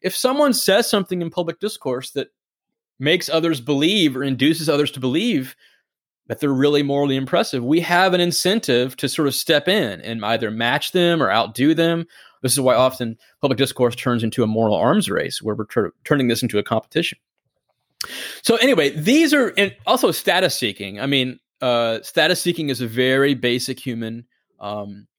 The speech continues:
uh, de-, desire, probably up there with food and sex and community.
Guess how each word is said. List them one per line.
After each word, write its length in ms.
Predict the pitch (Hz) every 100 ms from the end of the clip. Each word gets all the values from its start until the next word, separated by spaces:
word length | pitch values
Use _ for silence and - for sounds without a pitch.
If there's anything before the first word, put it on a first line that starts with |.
| - _ _ -
uh, 180 | 101
de-, 420 | 101 113 - - 117
desire, 580 | 113 104 101 110 156 185
probably 320 | 135 123 120
up 100 | 117
there 140 | 117
with 100 | 110
food 340 | - 123 123 135
and 100 | 113
sex 540 | - 120 - - - 110
and 640 | 107 104 98 101 101 - -
community. 540 | 113 131 156 190